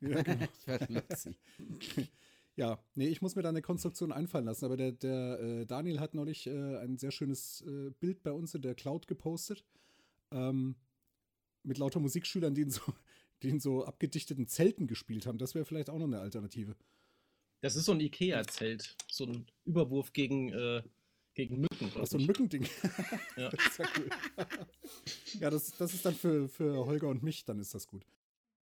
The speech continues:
Speaker 2: Und so ein doppeltes für Patrick, oder? Also muss ja ganz groß sein fürs Schlagzeug.
Speaker 1: <laughs>
Speaker 2: Außerdem hat
Speaker 1: Ja,
Speaker 2: das
Speaker 1: das
Speaker 3: Kann man die
Speaker 2: Schlagzeug ja, äh,
Speaker 3: kombinieren?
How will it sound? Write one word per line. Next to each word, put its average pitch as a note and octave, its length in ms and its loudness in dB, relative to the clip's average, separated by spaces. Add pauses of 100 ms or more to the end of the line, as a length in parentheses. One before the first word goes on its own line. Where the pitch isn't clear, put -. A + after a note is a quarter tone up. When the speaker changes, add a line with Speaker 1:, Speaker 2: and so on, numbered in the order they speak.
(540)
Speaker 2:
Und C#3 120 -4
so C#3 80 0
ein C#3 100 2
doppeltes F3 420 2
für F3 140 6
Patrick, B2+ 460 -2
oder? D#3 340 -2
Also B2 160 -2
muss B2+ 100 0
ja B2+ 80 2
ganz A#2+ 200 2
groß C#3+ 320 2
sein D#2+ 180 -4
fürs E2+ 160 -8
Schlagzeug. - 460 2
Speaker 1:
<laughs> - 60 -14
Speaker 2:
Außerdem C#3+ 300 2
hat A2+ 100 4
Speaker 1:
Ja, A#2+ 40 8
Speaker 2:
das B2 80 8
Speaker 1:
das B2 80 4
Speaker 3:
Kann F#3+ 80 12
man F#3+ 140 8
die E3+ 80 6
Speaker 2:
Schlagzeug F3 200 8
ja, D#3+ 360 6
äh, - 20 4
Speaker 3:
kombinieren? B2 160 0